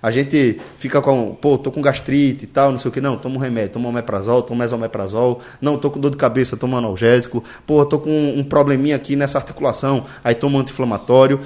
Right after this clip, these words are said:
e a gente vai levando isso, levando isso, levando isso, quando você vai ver, você já tá com um problema crônico que vai precisar de cuidados muito mais extensos do que você teria que ter se tivesse cuidado dos problemas enquanto eles, eles eram pequenos, né? Enquanto tavam começando.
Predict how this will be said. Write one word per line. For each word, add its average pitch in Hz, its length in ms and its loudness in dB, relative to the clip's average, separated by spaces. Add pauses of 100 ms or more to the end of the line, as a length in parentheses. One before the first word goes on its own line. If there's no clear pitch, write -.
(140)
e 180 40 6
a 185 60 10
gente 185 220 0
vai 180 100 4
levando 139 420 2
isso, 151 280 2
levando 147 340 0
isso, 156 240 2
levando 160 260 0
isso, 170 140 0
quando 196 160 -8
você 196 240 -2
vai 185 160 0
ver, 143 320 0 (180)
você 156 220 -6
já 147 140 0
tá 131 180 0
com 143 160 -4
um 143 60 -6
problema 123 480 0
crônico 127 680 -2 (240)
que 127 300 0
vai - 160 2
precisar 113 880 -2
de 113 140 -4
cuidados 127 600 2
muito 214 420 0
mais 156 320 2
extensos 156 640 -4
do 185 100 -6
que 190 120 -8
você 170 480 -2 (280)
teria 175 320 8
que 175 140 -2
ter 156 540 0
se - 160 -16
tivesse 147 480 -2
cuidado 123 500 0
dos 127 140 -10
problemas 120 500 -2
enquanto 131 320 -6
eles, 131 140 -4
eles 127 400 0
eram 123 160 2
pequenos, 117 520 -6
né? 107 100 -6
Enquanto 117 260 -10
tavam 123 180 -2
começando. 120 640 -4